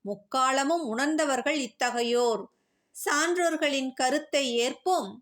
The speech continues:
அவ்வழி நடப்போம், அவர்களது அருளை பெறுவோம், சிறப்புடன் வாழ்வோம். ஞானியர்களின் திருவடி வாழ்க வாழ்க.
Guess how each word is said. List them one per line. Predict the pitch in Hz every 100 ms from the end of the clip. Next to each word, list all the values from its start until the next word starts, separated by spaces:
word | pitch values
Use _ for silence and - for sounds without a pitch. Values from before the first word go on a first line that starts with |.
| _
அவ்வழி | 247 254 277 269 254
நடப்போம், | 233 233 - - 370 339 196
அவர்களது | - 262 277 277 262 247
அருளை | 240 247 294 302 285 285
பெறுவோம், | 240 262 277 370 214 208
சிறப்புடன் | - 262 285 285 311 381 370
வாழ்வோம். | 240 226 226 233 233 220 - _ _ _ _
ஞானியர்களின் | 233 247 254 254 247 233 247 240 233
திருவடி | 285 311 311 370 392
வாழ்க | 240 247 247 262
வாழ்க. | 226 220 220 247 240 226 196